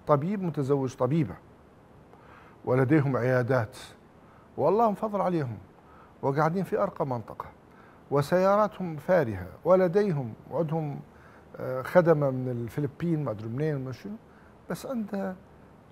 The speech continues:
حالة نفسية، زوجها عنده حالة نفسية، هو عنده مثلًا فد قضية معينة، أبناءه ما أدري شنو، يعني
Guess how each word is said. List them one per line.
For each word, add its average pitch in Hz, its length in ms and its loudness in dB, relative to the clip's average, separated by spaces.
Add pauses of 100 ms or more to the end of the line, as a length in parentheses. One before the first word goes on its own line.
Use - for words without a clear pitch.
حالة 165 380 2
نفسية، 123 340 -8 (1200)
زوجها 147 400 2
عنده 131 300 -2 (100)
حالة 135 320 2
نفسية، - 360 -10
هو 147 240 0
عنده 135 280 0
مثلًا 131 420 -2 (540)
فد 135 160 -2 (120)
قضية 143 280 4
معينة، 113 440 -2
أبناءه 131 640 2
ما 127 80 -8
أدري 131 140 -10
شنو، 170 340 -6
يعني 339 180 -4